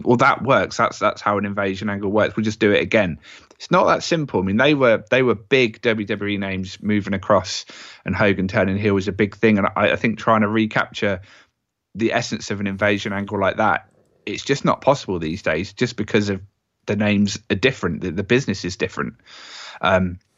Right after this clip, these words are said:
but yeah, I, I think having the Bucks, the Elite, come in as this invading force,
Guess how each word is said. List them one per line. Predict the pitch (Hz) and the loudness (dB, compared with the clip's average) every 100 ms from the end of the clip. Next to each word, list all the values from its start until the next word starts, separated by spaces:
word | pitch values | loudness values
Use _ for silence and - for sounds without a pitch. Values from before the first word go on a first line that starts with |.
| _ _ _ - - | _ _ _ -14 -2
but | 110 | 2
yeah, | 110 101 | 4 4
I, | 120 - 117 | 2 2 0
I | |
think | 117 110 104 - - _ | 0 -4 -4 -6 -18 _
having | - 123 120 107 98 101 _ _ - | -4 -2 0 -2 -4 -10 _ _ -14
the | 101 | -8
Bucks, | 95 101 - - | -2 -2 -2 -6
the | 98 | -4
Elite, | 95 92 - _ _ _ - | -2 -4 -6 _ _ _ -12
come | - 107 | -2 0
in | 101 98 92 - _ _ _ | 2 0 -2 -6 _ _ _
as | 98 | -4
this | 104 92 | -2 0
invading | 98 95 98 98 95 98 | -2 2 4 4 2 -2
force, | - 101 90 80 - - | 0 2 2 0 -6 -8